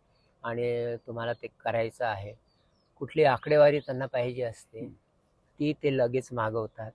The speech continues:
Speaker 1: तर, अ, या सगळ्या सरकारी एक प्रकारचा तो जाच झालेला आहे असं शिक्षकांच्या बोलण्यातून दिसतं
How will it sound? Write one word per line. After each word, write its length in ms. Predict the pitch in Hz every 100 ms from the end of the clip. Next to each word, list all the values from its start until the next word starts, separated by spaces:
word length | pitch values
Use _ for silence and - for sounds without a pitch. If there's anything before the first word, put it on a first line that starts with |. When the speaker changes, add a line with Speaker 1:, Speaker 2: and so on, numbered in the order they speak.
| _ _ _ _ _ _ -
Speaker 1:
तर, 140 | 220
अ, 300 | 214 214 202
या 300 | 196 190 208
सगळ्या 460 | - - 175 180 208
सरकारी 1000 | - 175 165 - 196 196 208 214 214 214 - _ -
एक 160 | 180 -
प्रकारचा 460 | 196 180 190 185 202
तो 180 | 185 202
जाच 520 | 135 127 156 185 151
झालेला 460 | 131 131 120 117
आहे 100 | 110
असं 200 | 113 117 180
शिक्षकांच्या 640 | - - 156 151 131 131 127
बोलण्यातून 480 | 117 110 110 117 101
दिसतं 280 | 104 -